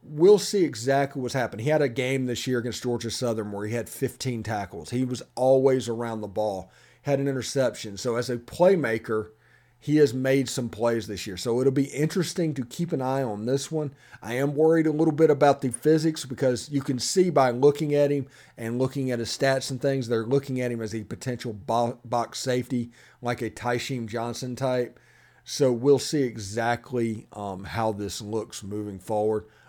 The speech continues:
But those are three players that I think that we might be hearing something about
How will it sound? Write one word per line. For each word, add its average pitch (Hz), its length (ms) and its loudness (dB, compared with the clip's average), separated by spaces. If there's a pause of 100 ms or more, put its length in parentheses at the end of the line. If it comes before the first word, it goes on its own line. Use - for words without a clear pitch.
(100)
But 120 120 -6
those 151 200 6
are 143 80 6
three 151 380 2
players 135 640 6
that 117 120 -8
I 113 140 -2
think 120 640 -6 (420)
that 120 420 4
we 120 140 0
might 120 300 2
be 120 100 0
hearing 110 340 -4
something 107 580 -6
about 98 480 -8